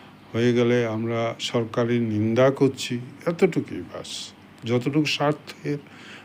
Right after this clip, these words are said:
প্রয়োজন হয় ততটুকুই করছি। আমরা হিন্দু হিসাবে এত কিছু দেখেও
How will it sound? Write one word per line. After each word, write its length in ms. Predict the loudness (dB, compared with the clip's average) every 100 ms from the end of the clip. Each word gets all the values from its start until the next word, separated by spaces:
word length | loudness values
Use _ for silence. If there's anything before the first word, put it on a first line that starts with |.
| -20 -12 2
প্রয়োজন 400 | 4 6 6 6
হয় 160 | 4 0 -4
ততটুকুই 380 | -4 -2 -4 -6 -12
করছি। 520 | -14 -18 -18 -16 -16 -18 -20 -20 -20 -20 -20 -6
আমরা 480 | 0 4 6 6 4 4
হিন্দু 320 | 8 8 8
হিসাবে 680 | 6 4 2 4 4 4 2 -4
এত 260 | -4 -2 2
কিছু 420 | 2 0 -2 -2
দেখেও 520 | 2 4 4 4 4